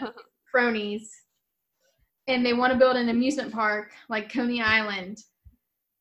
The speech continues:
Speaker 2: in Fear, in, uh, Shadyside, but the only place that's, like, big enough is the w-, Fear Woods, where,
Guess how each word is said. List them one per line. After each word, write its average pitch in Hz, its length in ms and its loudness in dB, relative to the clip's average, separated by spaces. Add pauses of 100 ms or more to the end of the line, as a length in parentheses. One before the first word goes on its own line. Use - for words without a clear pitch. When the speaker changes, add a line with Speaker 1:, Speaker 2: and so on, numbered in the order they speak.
(240)
Speaker 2:
in 240 320 0
Fear, 233 240 0 (480)
in, 233 220 0
uh, 196 220 0
Shadyside, 208 640 0
but 214 180 -2 (100)
the 233 140 -4
only 254 340 -2
place 220 480 -2
that's, 208 180 -18
like, 196 240 -8 (140)
big 247 140 2
enough 190 360 -2
is 190 200 -10 (100)
the 208 60 -14
w-, 226 220 -8 (100)
Fear 233 240 0
Woods, 190 420 -6
where, 196 500 -6